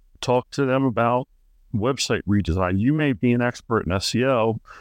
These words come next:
but you know a lot about website design, page speed, user experience.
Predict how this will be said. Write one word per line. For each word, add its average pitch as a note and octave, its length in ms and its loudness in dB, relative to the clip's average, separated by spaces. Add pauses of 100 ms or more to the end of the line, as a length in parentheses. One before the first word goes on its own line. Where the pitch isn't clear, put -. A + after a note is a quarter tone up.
(180)
but G2+ 160 0
you D3 480 2
know A2 320 0
a E2+ 80 0
lot F#2 460 0 (160)
about A#2 540 -2 (200)
website F#2 600 0
design, A#2 720 0 (460)
page A#2+ 440 -2
speed, A#2 600 0 (120)
user A2 520 2
experience. A2+ 800 -2